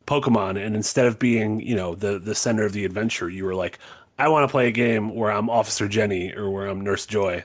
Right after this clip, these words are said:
Like, I wanna be a Pokemon doctor or, like, a, a Pokemon cop.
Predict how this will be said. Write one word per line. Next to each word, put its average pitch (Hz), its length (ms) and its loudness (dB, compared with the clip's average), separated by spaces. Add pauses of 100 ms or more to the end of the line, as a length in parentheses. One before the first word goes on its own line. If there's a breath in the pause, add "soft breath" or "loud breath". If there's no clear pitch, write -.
Like, 107 160 -8
I 110 60 0
wanna 113 160 2
be 110 80 0
a 101 40 -2
Pokemon 113 380 0
doctor 120 500 0 (340 loud breath)
or, 113 80 0
like, 95 200 -2
a, 87 80 -8 (160)
a - 120 -8 (260)
Pokemon 113 380 -2
cop. 101 340 -4